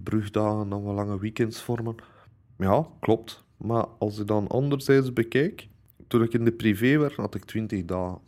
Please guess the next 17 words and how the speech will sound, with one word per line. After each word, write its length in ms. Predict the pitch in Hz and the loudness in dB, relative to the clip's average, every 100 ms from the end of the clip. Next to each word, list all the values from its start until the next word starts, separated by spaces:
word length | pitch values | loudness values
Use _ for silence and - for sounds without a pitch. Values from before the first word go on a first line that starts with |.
| _ _ _ _ _ | _ _ _ _ _
twintig 320 | - 107 107 | -12 -6 -4
dagen 320 | 95 95 98 | -2 -2 -2
vakantie 500 | 95 92 107 113 - | -6 -6 -4 -4 -6
op 80 | 95 | -8
een 80 | 90 | -4
jaar, 340 | 90 113 - - | -4 -4 -10 -14
aan 200 | - 85 | -10 -4
werkende 460 | 90 - 113 110 | -4 -2 -6 -4
dagen, 420 | 110 113 135 151 135 | -2 -2 -2 -8 -8
wat 140 | 92 | -8
dat 160 | 95 - | -8 -8
dan 160 | 82 | -8
overeenstemt 680 | 82 82 87 87 92 - 92 | -8 -8 -4 -4 -6 -8 -8
met 100 | 90 | -6
één 260 | 87 98 | -4 -4
maand 280 | 101 98 104 | -6 -8 -10
vakantie. 500 | - - 80 92 - | -14 -10 -10 -10 -14